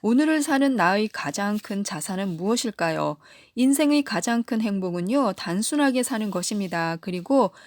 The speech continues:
그 나이 때 꼭 해야 할 일을 하는 것입니다. 젊었을 때는 생각이 너무 많지만요, 사실 시간이 조금만 지나고 보면요,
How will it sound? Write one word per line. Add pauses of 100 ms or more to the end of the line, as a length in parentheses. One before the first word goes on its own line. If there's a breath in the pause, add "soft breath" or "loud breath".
(200 loud breath)
그
나이
때 (100)
꼭
해야
할
일을
하는
것입니다. (420 loud breath)
젊었을
때는
생각이
너무
많지만요, (320 loud breath)
사실
시간이
조금만
지나고
보면요,